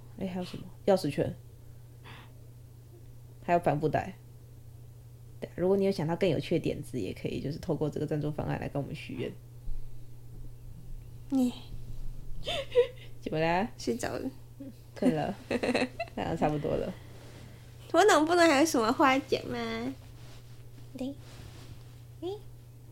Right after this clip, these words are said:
Speaker 3: 没有啊。好，差不多嘞。
Speaker 2: 真的好。
Speaker 3: 好啦，我觉得你很困了，你就睡觉了呢。
Speaker 2: 耶。
Speaker 3: 啊，你好好笑哦，你就什么都没有做，然后你就很腻了。
Speaker 2: 哪有，我今天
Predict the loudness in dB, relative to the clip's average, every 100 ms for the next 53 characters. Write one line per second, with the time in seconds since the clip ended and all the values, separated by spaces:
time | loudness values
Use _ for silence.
0 | -18 -16 -16 -16 -16 -18 -18 -16 -8 -4
1 | -2 -4 -6 -10 -14 -16 -16 -16 -16 -16
2 | -16 -14 -10 -8 -10 -10 -6 -2 0 0
3 | -2 -4 -12 -16 -14 -4 0 2 2 2
4 | 0 -2 -2 -2 2 2 2 0 2 2
5 | 2 0 0 0 -2 -2 0 0 -2 -4
6 | -8 -4 0 2 2 0 -4 -12 -4 -2
7 | -2 -2 -2 -4 0 0 2 0 0 2
8 | 2 2 4 2 4 2 2 2 2 6
9 | 6 6 2 -2 -2 0 0 2 2 2
10 | 2 2 0 -6 0 4 6 6 2 0
11 | 2 2 2 2